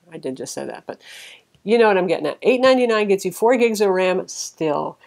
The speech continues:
That's not the end of the world. For those of you who just do word processing, web surfing, you play your Netflix, everyday kind of stuff like that, four gigs of ram is fine. I, I know eight gigs is becoming more the norm, though, on the higher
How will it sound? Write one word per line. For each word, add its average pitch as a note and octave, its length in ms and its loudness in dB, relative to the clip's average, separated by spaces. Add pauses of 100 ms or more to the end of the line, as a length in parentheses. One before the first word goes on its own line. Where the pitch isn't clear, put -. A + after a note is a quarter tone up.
(240)
That's F#4+ 240 2
not D#4+ 140 2
the A#3 120 0
end G#3+ 160 2
of G3 80 4
the F#3 80 4
world. D#3 240 2
For A3 80 -4
those B3 200 4
of A#3+ 40 -6
you B3 80 -2
who A#3 80 -2
just A3 220 -6
do F#3 100 4
word G#3 240 2
processing, G3 680 -2
web F3+ 260 -2
surfing, F3 440 0
you D3+ 80 -4
play E3+ 240 -4
your D#3+ 100 -4
Netflix, F#3 760 -2
everyday F3+ 540 0
kind F3 160 -2
of F3 80 -4
stuff F3 200 -2
like E3+ 140 0
that, D#3+ 240 -2
four C#4+ 160 0
gigs C#4+ 220 -2
of C4+ 80 0
ram G#3 240 -2
is G3+ 100 -4
fine. C#3+ 480 -6
I, D3 200 -12 (120)
I D3 80 -8
know E3+ 380 0 (540)
eight A3 180 2
gigs G#3+ 300 2
is G3+ 160 0
becoming G3 360 -2
more F3+ 240 2
the F3+ 140 0
norm, D#3+ 320 0
though, D#3 320 -2
on D3 420 -2
the D3+ 200 -2
higher D#3 500 -2